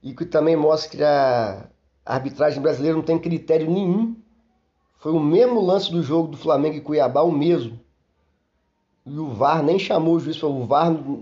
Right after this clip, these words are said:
lá no, contra o Cuiabá tinha que ter chamado o juiz pra ver.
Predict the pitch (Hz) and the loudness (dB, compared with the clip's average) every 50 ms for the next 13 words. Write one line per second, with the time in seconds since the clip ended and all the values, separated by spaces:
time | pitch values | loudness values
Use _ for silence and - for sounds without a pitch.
0 | 113 - - 135 139 143 147 143 - - 143 143 139 139 131 139 147 143 131 123 | -10 -6 -2 0 0 2 0 -2 -2 -2 -2 -2 -4 -4 -6 -2 0 2 2 2
1 | 123 143 147 147 - - 175 175 175 175 175 - 160 156 160 156 156 143 143 175 | 2 2 0 0 -2 -4 -4 -4 -4 -4 -2 -2 0 0 0 0 -2 -4 -6 -6
2 | 175 175 - 226 208 175 170 151 143 - | -6 -4 -2 -2 -2 -2 -2 -4 -6 -10